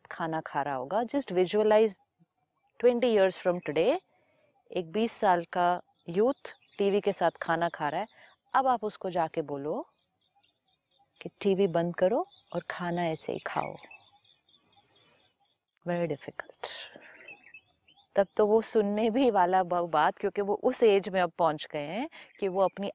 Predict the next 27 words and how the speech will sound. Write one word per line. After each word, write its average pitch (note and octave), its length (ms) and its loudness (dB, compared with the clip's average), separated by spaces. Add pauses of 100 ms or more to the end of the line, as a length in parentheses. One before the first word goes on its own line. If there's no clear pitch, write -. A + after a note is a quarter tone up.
आदतें F3+ 680 0
और G3 120 2
अपने F3+ 300 -2
संस्कार F3+ 800 -2 (640)
खुद A#3 200 -6
डिसाइड E3+ 480 -2
करते - 360 -12
हैं। - 400 -20 (320)
अब G#3+ 260 -2
जब G#3+ 180 0 (380)
हमारे F3+ 340 -4
बच्चे E3+ 400 -2 (100)
आज E3 240 -2 (120)
बड़े E3+ 320 -2
हो F3 200 -6
गए - 180 -8
हैं F#3+ 360 -14 (460)
और F3 120 -4 (100)
पेरेंट्स F3+ 460 2
आज E3 200 -4
कहते E3 380 -10
हैं, F3+ 160 -12
ये A#3+ 180 -6
कहना F3+ 560 -4
नहीं F3+ 220 -4
मानते D3 420 -10
हैं, - 220 -16